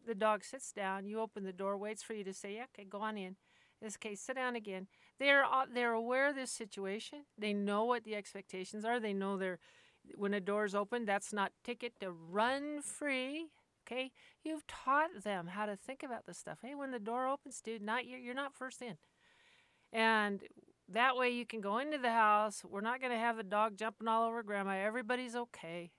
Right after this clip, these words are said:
And I, there's a, you know what I'm talking about. Just good manners. If there's somebody brought a new baby into the house, if your dog learns, "Oh, there's people here, I need to rein myself in. I need to go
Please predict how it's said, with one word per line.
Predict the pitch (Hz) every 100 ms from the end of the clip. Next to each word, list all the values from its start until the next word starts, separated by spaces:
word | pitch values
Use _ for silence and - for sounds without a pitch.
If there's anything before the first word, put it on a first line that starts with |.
| -
And | 240
I, | 269 277 277
there's | 285 240
a, | 202 160 185
you | 214
know | 233 214
what | 185
I'm | 165
talking | 165 151
about. | 160 180
Just | 311 330 -
good | 240 226
manners. | 196 202 190 160 202
If | 196
there's | 294
somebody | - 320 302
brought | 226 247 254
a |
new | 190 214
baby | 208 196 233 220 190
into | 175 160
the |
house, | 156 151 143 - _ _ - - - - _ _ _ -
if | 240 240
your | 240
dog | 214 254 262
learns, | 233 220 196 -
"Oh, | 269 302
there's | 269 254
people | - 240 214
here, | 196 185 160 - - -
I | - 262
need | 277 277 269
to | 226
rein | 185 170 208 226
myself | 220 214 208 - 202 180
in. | 202 214 156 _ _ _ - -
I | 208 254
need | 247 247
to | -
go | 202 220 220 208 202